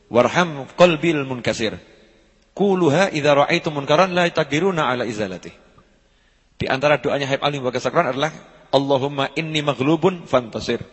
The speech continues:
warham qalbiyal munkasir." Ya Allah, sungguhnya aku ini kalah. Aku dikalahkan. Tolong, eh, jadikan aku menang, bela aku. "Warham qalbiyal munkasir."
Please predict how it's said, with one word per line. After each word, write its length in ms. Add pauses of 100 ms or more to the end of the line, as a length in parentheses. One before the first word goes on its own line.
(920)
warham 480
qalbiyal 640
munkasir." 480 (560)
Ya 160
Allah, 240
sungguhnya 480
aku 240
ini 80
kalah. 360 (760)
Aku 240
dikalahkan. 640
Tolong, 400 (560)
eh, 340 (300)
jadikan 320
aku 80
menang, 400 (240)
bela 240
aku. 240 (1040)
"Warham 320 (160)
qalbiyal 480
munkasir." 480